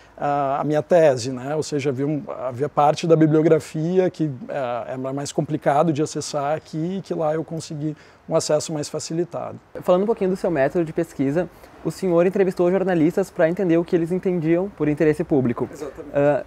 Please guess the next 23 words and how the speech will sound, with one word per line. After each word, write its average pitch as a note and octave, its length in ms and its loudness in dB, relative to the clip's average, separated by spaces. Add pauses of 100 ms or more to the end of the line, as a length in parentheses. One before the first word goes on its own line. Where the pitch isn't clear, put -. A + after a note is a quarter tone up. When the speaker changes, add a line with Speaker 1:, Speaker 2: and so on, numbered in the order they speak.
(100)
Speaker 2:
como A#3+ 200 2
foi A3+ 100 4
a G#3+ 60 6
escolha F#3+ 260 4
desses F#3+ 220 2
jornalistas E3+ 720 2 (240)
e E3+ 40 -2
o - 20 -2
que F#3+ 120 4
que G#3+ 80 -4
o - 20 -4
senhor F#3 200 0
conseguiu F3 320 -2
constatar E3 500 0
a - 20 2
partir C#3+ 300 -2
disso? B2 380 -4
Speaker 1:
Bom, F3 260 4
é F3+ 40 8
uma A3+ 120 4
pesquisa, G#3 400 2
então, G3 320 2
qualitativa, E3+ 960 2